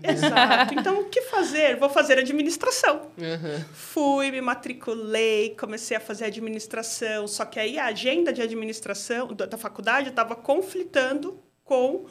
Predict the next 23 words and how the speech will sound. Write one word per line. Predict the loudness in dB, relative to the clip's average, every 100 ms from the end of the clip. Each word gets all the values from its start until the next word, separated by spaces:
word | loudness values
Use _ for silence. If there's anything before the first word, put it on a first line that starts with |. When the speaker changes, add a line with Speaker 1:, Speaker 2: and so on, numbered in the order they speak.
| -20 _ _ _
Speaker 1:
a | 0
minha | 2 0
atuação | -2 -4 -2 -2
na | -2
igreja, | -2 0 0 -2
porque | -12 -6 -6
eu |
ia | -4 -6
pra | -4
igreja | -2 -2 -4
todos | -4 -2 -2 -4
os | -6
dias, | -6 -4 -4
eu | -6
trabalhava | -8 -8 -4 0 0 0
na | -2
igreja, | -2 -2 -2 -4
eu |
tinha | -8 -6
um |
compromisso. | -6 -6 -6 -8 -8 -10 -10 -16 _ _
Uhum. | -20 -20 -20 -20 -20 -20 _ _ -2
E | 0 2 0 -2 -4